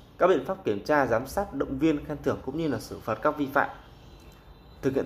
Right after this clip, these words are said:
tốt chế độ thống kê, báo cáo tai nạn lao động, bệnh nghề nghiệp và các báo cáo định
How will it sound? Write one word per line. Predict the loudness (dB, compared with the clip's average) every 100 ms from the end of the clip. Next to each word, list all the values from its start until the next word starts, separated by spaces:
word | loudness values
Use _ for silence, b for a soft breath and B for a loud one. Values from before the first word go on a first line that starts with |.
| 4
tốt | 4 4
chế | 2
độ | 2 0 -12 B B B B -20 -12
thống | -8 2
kê, | 8 8
báo | 8 4
cáo | 2 0 0
tai | -2
nạn | 0
lao | 4
động, | 4 2 -4
bệnh | -4 -4
nghề | -6
nghiệp | -6 -10 -16 -20 -14
và | -4
các | 2
báo | 2
cáo | 4 2
định | 2 -6